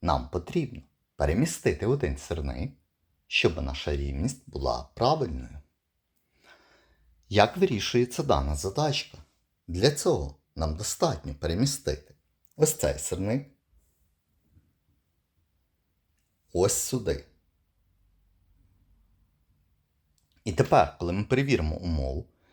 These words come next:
мінус три розділити на три буде мінус один, п'ять відняти шість буде мінус один, мінус один дорівнює мінус один. Наша рівність рівна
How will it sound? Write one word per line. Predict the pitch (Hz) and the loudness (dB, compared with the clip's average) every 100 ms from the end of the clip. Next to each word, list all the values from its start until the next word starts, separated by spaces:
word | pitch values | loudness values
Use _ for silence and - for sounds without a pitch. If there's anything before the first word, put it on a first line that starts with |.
| _ _ - | _ _ -2
мінус | 98 170 - | 2 2 4
три | 214 165 | 4 4
розділити | 98 80 82 73 73 | 2 -2 -2 -2 -2
на | 73 71 | -4 -4
три | 76 65 - _ _ | -4 -6 -8 _ _
буде | 87 76 | -4 -2
мінус | 73 76 71 73 | 0 0 -2 -4
один, | 67 71 80 143 - _ _ _ - | -4 -2 -2 -4 -10 _ _ _ -4
п'ять | - 76 73 | 2 2 2
відняти | 85 98 110 127 | -2 -2 -2 -2
шість | - 139 143 _ | -2 -2 -6 _
буде | 80 76 | -6 -2
мінус | 71 69 76 76 | 0 0 -2 -2
один, | 92 127 139 80 _ - | 2 2 2 -4 _ -4
мінус | 78 73 - | 0 0 -4
один | 69 69 78 131 | -6 -2 -2 0
дорівнює | 147 80 69 76 92 | 0 0 -2 0 0
мінус | 90 71 73 80 | 0 -2 -2 -4
один. | 92 135 - - _ _ _ _ _ _ | -2 -2 -4 -12 _ _ _ _ _ _
Наша | 95 135 - 92 | 2 2 4 2
рівність | 76 64 71 - _ - | 0 -6 -12 -20 _ -10
рівна | 78 71 73 95 | -6 -6 -4 -6